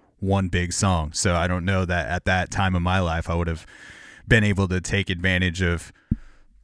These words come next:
you know, his, his kind of genius at that time, or, you know, wanting to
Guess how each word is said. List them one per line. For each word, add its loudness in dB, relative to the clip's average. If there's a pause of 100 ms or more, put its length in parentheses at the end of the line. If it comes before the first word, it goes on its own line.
(260)
you 2
know, -2 (220)
his, -4 (240)
his -2
kind -2
of -2
genius 0
at 0
that -2
time, 0
or, -2
you -4
know, -6
wanting -2
to -2